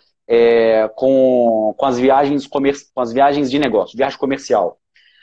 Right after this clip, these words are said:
Putz, pode ter muita empresa que sempre fazia reunião, o cara tava sempre viajando, viajava o Brasil inteiro pra fechar negócio,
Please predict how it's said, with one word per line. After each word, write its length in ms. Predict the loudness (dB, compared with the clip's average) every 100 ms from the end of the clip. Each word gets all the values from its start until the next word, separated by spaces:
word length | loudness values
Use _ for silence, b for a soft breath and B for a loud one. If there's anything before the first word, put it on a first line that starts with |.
| b _
Putz, 220 | -2 -2
pode 260 | -2 -2
ter 120 | 0 0
muita 240 | 0 -2
empresa 440 | -4 2 2 0
que 140 | -6 -4 0 0 0 -6
sempre 300 | -6 -6 -4
fazia 260 | -4 0 2
reunião, 360 | 2 2 0
o 40 | 0
cara 200 | -2 0
tava 160 | -2
sempre 240 | -2 -8 -2
viajando, 580 | -2 0 -2 -2 -4
viajava 460 | -4 -2 0 0 0
o 20 |
Brasil 240 | 0 0 -2
inteiro 240 | -2 -4
pra 80 | -4
fechar 320 | -8 -2 -2
negócio, 400 | 0 0 0